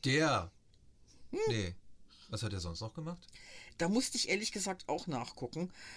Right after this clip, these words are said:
Speaker 2: Komeda war, bitte festhalten, eigentlich H N O. Also
Speaker 1: Hals-
Speaker 2: Hals-Nasen-Ohrenarzt.
Speaker 1: Hals-Nasen-Ohrenarzt.
Speaker 2: Mhm. Wären wir garantiert
Speaker 1: Na klar.
Speaker 2: auf, auf, als nächstes drauf gekommen, ne?
Speaker 1: Klar.
Speaker 2: Mhm.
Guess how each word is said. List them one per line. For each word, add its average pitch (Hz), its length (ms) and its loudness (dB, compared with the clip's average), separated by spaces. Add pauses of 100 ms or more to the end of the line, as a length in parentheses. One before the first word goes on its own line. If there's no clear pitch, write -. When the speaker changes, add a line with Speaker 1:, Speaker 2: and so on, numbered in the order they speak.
(140)
Speaker 2:
Komeda 190 640 4
war, 151 280 2 (560)
bitte 185 200 2
festhalten, 180 680 2
eigentlich 202 580 4
H 190 200 4
N 165 200 2
O. 156 260 6 (1000)
Also 139 280 -2
Speaker 1:
Hals- 123 220 0
Speaker 2:
Hals-Nasen-Ohrenarzt. 156 2000 2
Speaker 1:
Hals-Nasen-Ohrenarzt. 101 1120 -4
Speaker 2:
Mhm. 180 300 2 (1120)
Wären 165 200 6
wir 170 80 6
garantiert 185 300 4 (100)
Speaker 1:
Na 156 40 6
klar. 190 80 6
Speaker 2:
auf, - 140 -4 (180)
auf, - 40 -6
als 185 140 4
nächstes 180 220 4
drauf - 180 0
gekommen, 127 280 0
ne? 196 160 2 (120)
Speaker 1:
Klar. 110 200 0 (220)
Speaker 2:
Mhm. 202 300 0